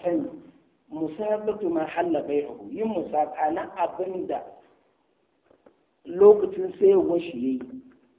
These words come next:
shi ne ma halla bai'uhu min as-thimar, abin da lokacin sayarwar shi yayi. Wannan ba a kiran shi musaqa, ana kiran shi ijara ko dugu ne.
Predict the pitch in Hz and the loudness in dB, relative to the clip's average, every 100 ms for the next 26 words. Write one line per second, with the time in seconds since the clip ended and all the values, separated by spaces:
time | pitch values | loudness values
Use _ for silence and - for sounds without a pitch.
0 | _ _ 180 175 160 151 165 160 180 185 | _ _ -4 0 2 2 0 0 0 4
1 | 185 185 - - _ - 147 175 165 151 | 4 2 -8 -20 _ -10 -4 -2 -2 -2
2 | 156 151 - 131 120 107 - - 156 208 | 0 -2 -4 -8 -8 -8 -12 -4 -2 -2
3 | 202 165 156 175 196 185 - 165 160 180 | -2 -4 -2 2 2 0 -4 -6 -2 0
4 | 180 143 151 147 110 113 - 240 - _ | 0 0 -2 -4 -10 -12 -12 -14 -20 _
5 | _ _ _ _ _ _ _ _ _ 151 | _ _ _ _ _ _ _ _ _ 0
6 | 208 202 190 180 196 190 175 175 170 143 | 0 2 2 2 2 0 0 -2 -4 -2
7 | 147 143 147 185 180 185 180 - 185 214 | -4 -4 0 2 2 2 0 -2 -8 -14
8 | - - - _ _ 135 131 147 151 135 | -18 -20 -20 _ _ -10 -4 0 0 0
9 | - - 156 156 147 151 139 | -6 -4 -2 0 -2 -2 -4